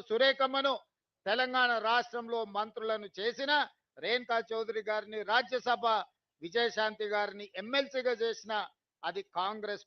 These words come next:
పార్టీ, సోనియా గాంధీ గారి నాయకత్వంలోనే మహిళలకు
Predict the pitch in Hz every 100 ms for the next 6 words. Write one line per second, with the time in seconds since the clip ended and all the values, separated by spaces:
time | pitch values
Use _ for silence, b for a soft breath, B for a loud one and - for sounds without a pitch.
0 | - 190 254 - 311 320 - _ _ _
1 | - 175 226 226 214 180 226 247 240 226
2 | 214 202 190 233 233 220 220 214 208 208
3 | 196 185 180 208 214 202 196